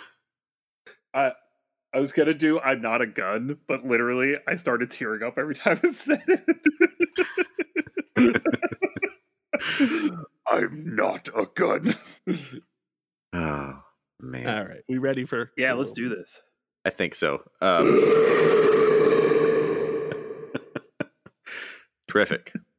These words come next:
Speaker 1: Awesome. How's everyone doing this week?
Speaker 2: You know, it was a, it was a long kind of week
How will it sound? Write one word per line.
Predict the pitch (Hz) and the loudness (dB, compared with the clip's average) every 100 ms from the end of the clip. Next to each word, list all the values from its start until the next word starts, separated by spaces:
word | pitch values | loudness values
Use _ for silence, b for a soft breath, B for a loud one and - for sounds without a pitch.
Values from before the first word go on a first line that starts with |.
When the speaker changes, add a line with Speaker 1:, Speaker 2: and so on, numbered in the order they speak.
| _ _ - 175 175 B _ _ | _ _ -8 -8 -8 B _ _
Speaker 1:
Awesome. | 85 76 - - _ | -4 -4 -6 -12 _
How's | 226 190 | -2 2
everyone | 175 135 117 | 4 4 2
doing | 107 95 | 0 -6
this | 87 - | -10 -14
week? | 76 _ _ _ - | -16 _ _ _ -8
Speaker 2:
You | 277 | -2
know, | 247 226 | 2 4
it | - 247 | 4 2
was | 226 | 2
a, | 123 82 | 2 2
it | 135 | 0
was | 165 | -4
a | |
long | 80 82 113 135 139 143 | -2 2 4 4 2 -2
kind | - 151 147 | -2 0 2
of | 98 | 0
week | 104 160 110 - - - | 2 2 2 -2 -14 -14